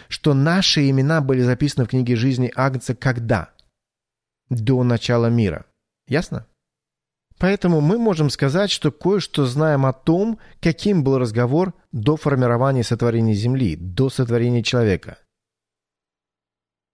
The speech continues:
Это была беседа, дошедшая до того, что имена действительно были записаны в Божьей книге. Чьи имена были там записаны? Моё имя? Не так ли?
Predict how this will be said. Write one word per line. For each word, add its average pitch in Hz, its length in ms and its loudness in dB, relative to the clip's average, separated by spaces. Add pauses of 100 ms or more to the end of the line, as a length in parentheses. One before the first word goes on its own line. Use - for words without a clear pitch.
Это 165 260 0
была 147 220 2
беседа, 139 500 0
дошедшая 135 500 -2
до 135 120 0
того, 160 320 0
что - 320 -4
имена 151 640 2 (320)
действительно 156 640 0
были 160 340 0
записаны 160 800 0
в 110 80 -2
Божьей 127 760 0 (200)
книге. 127 640 -2 (1400)
Чьи 208 360 0
имена 120 240 2
были 101 180 0
там 98 200 -2
записаны? - 480 -8 (1300)
Моё 98 340 0
имя? 190 320 0 (1600)
Не 113 120 0
так 156 240 -4
ли? 104 140 -8